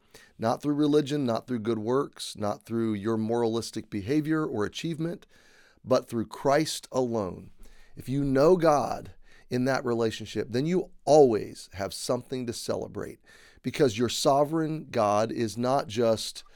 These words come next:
a dis-, distant judge of the universe to be feared in terms of terror and fright,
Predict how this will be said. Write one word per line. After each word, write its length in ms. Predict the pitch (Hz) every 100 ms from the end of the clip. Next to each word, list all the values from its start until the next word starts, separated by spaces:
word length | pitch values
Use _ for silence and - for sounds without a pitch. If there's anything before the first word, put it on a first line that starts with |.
| - - - _
a 100 | 107
dis-, 360 | 92 131 143 - _ -
distant 440 | 143 156 - 143
judge 560 | 104 95 143 151 143 127
of 100 | 117
the 80 | 113
universe 640 | 110 139 147 107 101 95
to 140 | - 98
be 100 | 95
feared 640 | - 135 147 127 120 110
in 140 | 107
terms 260 | 95 123 107
of 140 | 98
terror 580 | - 147 147 101 117 139 - - - - - _ -
and 480 | 101 101 - - -
fright, 680 | - 123 135 104 - -